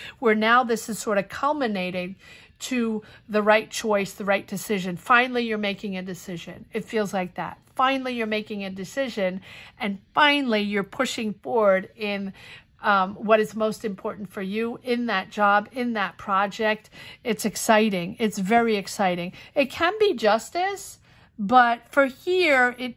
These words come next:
it feel-, it really feels like this is passionate for you, right? And so finding this job or finding this opportunity to grow in a company, I feel like it's a company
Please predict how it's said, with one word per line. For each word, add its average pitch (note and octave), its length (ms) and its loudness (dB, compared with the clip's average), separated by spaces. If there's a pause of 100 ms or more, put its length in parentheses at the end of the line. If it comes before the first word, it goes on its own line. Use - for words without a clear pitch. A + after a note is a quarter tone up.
(140)
it B3 260 -8
feel-, E4 220 0
it C#4+ 440 -4
really G#4 320 -2
feels E4 240 0
like C#4+ 180 2
this C4 220 -10
is F#3 140 -8
passionate D#4 880 0
for E4+ 100 -4
you, F#4+ 380 0 (1040)
right? B3 400 4
And A#3+ 200 2
so B3+ 420 4 (160)
finding E4 840 2
this A3 360 -2
job A3 600 4
or G#3 140 0
finding C4+ 720 -2
this A3 220 -4
opportunity G#3+ 1200 -2
to - 240 -10
grow F#3+ 800 2 (440)
in B3 320 2
a G#3+ 80 2
company, D#4 760 -4
I C4 140 0
feel D4+ 200 2
like C#4+ 200 2
it's A#3+ 160 -8
a G#3+ 60 -18
company G3+ 580 -8